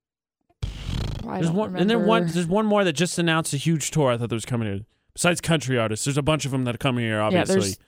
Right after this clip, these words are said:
Speaker 1: yeah, country artists are huge out here.
Speaker 2: There's a lot of concerts you
Speaker 1: I don't
Speaker 2: could go
Speaker 1: remember.
Speaker 2: to.
Speaker 1: I could.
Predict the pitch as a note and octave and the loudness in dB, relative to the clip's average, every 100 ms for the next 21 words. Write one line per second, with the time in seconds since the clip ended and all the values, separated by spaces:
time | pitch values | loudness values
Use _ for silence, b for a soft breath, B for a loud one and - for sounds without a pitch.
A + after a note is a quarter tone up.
0 | - - - A3 G#3 G3 F#3+ G3 - F#3+ | -14 -12 -12 -12 -8 -2 -2 -2 -8 -8
1 | G3 F#3 F#3+ F#3 G3+ F#3+ F3 _ _ _ | -4 -4 -2 -4 -4 -4 -6 _ _ _
2 | _ _ _ _ - B2 A#2+ C3 C#3+ D#3 | _ _ _ _ -8 -4 0 4 4 4
3 | D3+ D3+ D3 B2+ A#2+ A3 A3 - - F#3 | 2 2 2 0 4 4 4 2 2 2
4 | F#3 F3+ A2 - G3+ - G3+ G3+ F3 E3+ | 2 0 0 -2 -4 -2 0 4 4 2